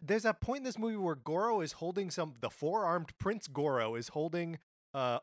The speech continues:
Art Lean over his head, um, this character that we meet on the boat and then only ever see again during this fight.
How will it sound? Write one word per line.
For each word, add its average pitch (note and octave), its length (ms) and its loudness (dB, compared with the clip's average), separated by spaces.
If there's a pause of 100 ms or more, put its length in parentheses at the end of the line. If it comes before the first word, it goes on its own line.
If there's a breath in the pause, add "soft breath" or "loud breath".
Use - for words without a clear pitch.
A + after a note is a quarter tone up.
(120)
Art E3+ 360 0
Lean C3 580 -4
over A2+ 340 -2
his G#2 180 -4
head, G2 320 -6 (400)
um, A#2 460 -2
this B2+ 160 -6
character C#3 340 -4
that B2+ 160 -2
we A#2+ 120 -6
meet A#2+ 220 -12
on A#2+ 160 -6
the A#2 80 -8
boat A2+ 300 -4
and A#2 140 -8
then A2+ 120 -6
only A#2 280 -6
ever G#2+ 160 -8
see B2+ 180 -6
again G#2+ 280 -6
during G#2 200 -8
this G2+ 160 -14
fight. G#2+ 220 -6